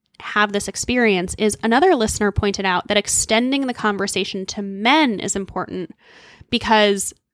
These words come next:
as women make less than men, knowing how much you are under earning by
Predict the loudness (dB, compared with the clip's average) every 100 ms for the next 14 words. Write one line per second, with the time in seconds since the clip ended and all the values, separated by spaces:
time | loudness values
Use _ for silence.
0 | _ _ _ _ _ _ 0 2 2 2
1 | 2 2 -2 -6 -4 -2 -2 -4 -6 0
2 | 2 4 2 -2 -8 _ _ -6 2 4
3 | 4 2 0 -2 -2 0 -2 -2 -2 -2
4 | -2 -2 -2 -2 2 2 2 0 0 0
5 | -2 -4